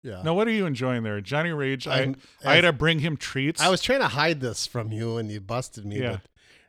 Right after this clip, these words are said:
Speaker 1: I mean, I thought I would be good and just wait till this podcast was over.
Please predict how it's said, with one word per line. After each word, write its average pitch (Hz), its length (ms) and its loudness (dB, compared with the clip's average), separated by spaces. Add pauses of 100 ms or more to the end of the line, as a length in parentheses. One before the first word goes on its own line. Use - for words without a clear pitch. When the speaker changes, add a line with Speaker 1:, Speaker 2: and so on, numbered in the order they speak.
(120)
Speaker 1:
I 170 100 2
mean, 185 140 4
I 160 140 4
thought 196 320 4
I 226 80 6
would 202 140 2
be 147 160 0
good 143 280 2
and 143 80 -2
just 123 200 -4
wait 127 320 -2
till 123 160 -4
this 113 200 -4
podcast 113 600 -6
was 107 120 -8
over. 117 360 -4